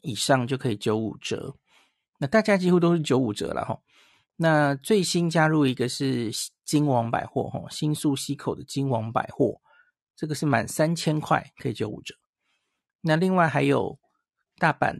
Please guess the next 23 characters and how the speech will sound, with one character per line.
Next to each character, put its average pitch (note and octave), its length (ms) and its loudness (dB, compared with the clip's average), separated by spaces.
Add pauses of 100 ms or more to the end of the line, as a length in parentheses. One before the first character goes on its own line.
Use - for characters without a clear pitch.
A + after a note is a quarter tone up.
的 - 380 -8 (1080)
为 C#3 140 2
据 D#3 280 0
点 - 280 -2
的 - 220 -12
总 A#2 200 -2
部 D3+ 160 -2
就 D3+ 140 -2
是 D3 140 -4
在 C#3 240 2
阿 D3+ 180 2
倍 D3 260 0
野 A#2 300 -6
哈 - 140 0
鲁 C#3+ 80 4
卡 A2+ 160 -2
斯 - 240 -8 (200)
的 G#2+ 420 -2 (200)
近 E3+ 200 0
铁 A2 240 -2
百 - 260 -6
货 C3+ 260 2
吼， - 220 -12